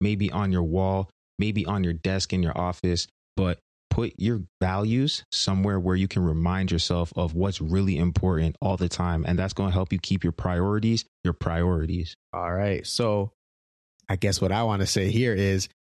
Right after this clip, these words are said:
Speaker 2: you can go and get a worksheet that we have attached to the show notes at the come up podcast dot com slash quick wins slash values.
Speaker 1: And that's gonna allow you to do just that.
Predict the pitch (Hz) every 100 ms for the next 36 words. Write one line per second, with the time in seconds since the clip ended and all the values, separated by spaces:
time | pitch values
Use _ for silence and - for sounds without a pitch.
0 | _ - 127 180 151 113 117 110 101 107
1 | 113 120 127 113 104 98 - 107 104 -
2 | 95 80 95 104 107 110 107 95 95 -
3 | 101 98 - - - 120 120 120 - 113
4 | 107 101 101 101 - - - 107 110 -
5 | - 95 - 113 120 127 - - 107 104
6 | - 104 101 - 95 90 - 113 110 110
7 | - _ - - 101 92 - - 143 139
8 | - 113 120 117 117 - _ _ - 110
9 | 98 92 - - 85 92 107 104 90 82
10 | 80 - _ 98 95 95 101 101 95 92
11 | 92 95 - 85 90 85 92 87 92 90
12 | 82